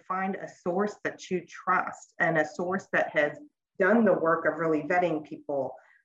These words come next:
There, and there are tons. There are, you know, you have to, but you have to find, as I say, a source. It can be anything. It can be, it can be things that arrive in your mailbox. I don't, you,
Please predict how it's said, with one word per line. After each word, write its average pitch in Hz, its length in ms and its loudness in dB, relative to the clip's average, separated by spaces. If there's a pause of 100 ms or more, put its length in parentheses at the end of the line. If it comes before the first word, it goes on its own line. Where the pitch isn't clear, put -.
There, 180 300 -2
and 196 180 2
there 196 160 2
are 175 160 0
tons. - 460 -6 (100)
There 170 220 -2
are, 160 560 -2
you 170 80 -6
know, 151 80 -6
you 165 140 -6
have 226 240 -6
to, 214 100 -8 (140)
but 202 180 -4
you 220 60 0
have 262 280 -4
to 233 200 -4
find, 208 540 0 (460)
as 214 120 -4
I 202 60 -2
say, 160 280 -10
a 139 60 -6
source. 180 280 -4
It - 120 -8
can 269 120 0
be 240 160 -2
anything. 139 600 -4 (140)
It 185 180 -4
can 185 240 0
be, 156 540 0
it 160 100 -2
can 175 160 -2
be 170 160 0
things 226 360 -2
that 196 120 -2
arrive 180 460 -4
in 170 120 -8
your 160 120 -6
mailbox. 214 720 -2
I 175 80 -8
don't, 175 180 -8
you, 180 180 -8